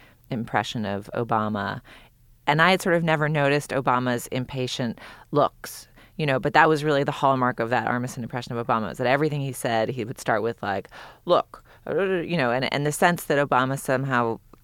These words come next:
had a slight sense of frustration and felt like he understood how to see the world and every, but, but that the rest of the world did not at all understand how to see things, and that he had to preface every idea or communication with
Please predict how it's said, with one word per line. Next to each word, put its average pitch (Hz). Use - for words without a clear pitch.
had 131
a 123
slight 185
sense 196
of 147
frustration 131
and 110
felt -
like 107
he 202
understood 165
how 143
to 123
see -
the 139
world 110
and 135
every, 160
but, 139
but 139
that 143
the 127
rest 165
of 151
the 147
world 131
did 120
not 113
at 120
all 104
understand 113
how 131
to 107
see -
things, 104
and 107
that 110
he 135
had 131
to -
preface -
every 147
idea 131
or 113
communication 131
with 107